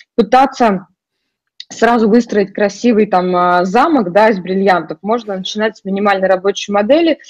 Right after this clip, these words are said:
стартапам эта тема знакома, и, в общем, в Фейсбуке то же самое, эта же схема работает. Нужно сделать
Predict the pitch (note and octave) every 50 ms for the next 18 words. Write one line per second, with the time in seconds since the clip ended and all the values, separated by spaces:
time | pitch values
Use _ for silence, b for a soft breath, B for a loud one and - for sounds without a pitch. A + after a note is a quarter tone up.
0 | B B B B - - G#3 G3 F#3+ A3 G#3 A3 G#3 G3+ F#3+ F#3+ F#3 F#3 F#3+ _
1 | - A3+ G3 G3 F#3 F#3 G3 G3+ G#3 G3+ G#3 D4+ D#4+ E4 D#4 C4+ B3 B B B
2 | B B B - F#3+ G#3+ C4 B3 - - A3+ F#3+ - - A#3+ G#3+ F#3+ G3+ C4+ D4
3 | C#4 C4+ - - A3 A#3 A3 G3+ - - A#3+ B3 C4+ C4 B3+ A#3+ A3 G#3+ A3 A#3
4 | F#3+ G3+ G3+ - - - G#3 G3+ G#3 G3+ G3 F#3+ F#3 F3 F3 D#3+ - - D3+ D3+
5 | - G#3+ B3 C#4 C4 A#3+ B3 G#3+ F#3+ F3+ A3+ G#3+ G#3 F#3+ F#3